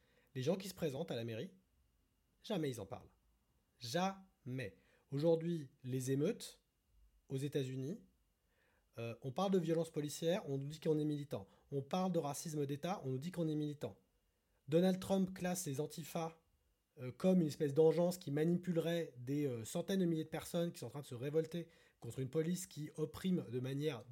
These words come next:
délibérée, dans de nombreux cas, une certaine catégorie de la population sur des critères raciaux.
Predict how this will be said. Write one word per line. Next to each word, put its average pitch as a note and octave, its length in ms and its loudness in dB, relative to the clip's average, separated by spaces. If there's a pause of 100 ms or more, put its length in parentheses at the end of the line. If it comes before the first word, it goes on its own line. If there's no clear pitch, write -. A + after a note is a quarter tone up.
(140)
délibérée, F#3 560 4
dans D#3 120 0
de C#3 60 -2
nombreux C#3+ 240 0
cas, D3 220 -6 (260)
une B2 80 -4
certaine F#3 260 0
catégorie F3 300 2
de D3+ 60 2
la C#3 40 -4
population D3+ 380 -2
sur D3 100 -6
des B2+ 60 -4
critères A#2+ 280 -8
raciaux. F#3 380 -2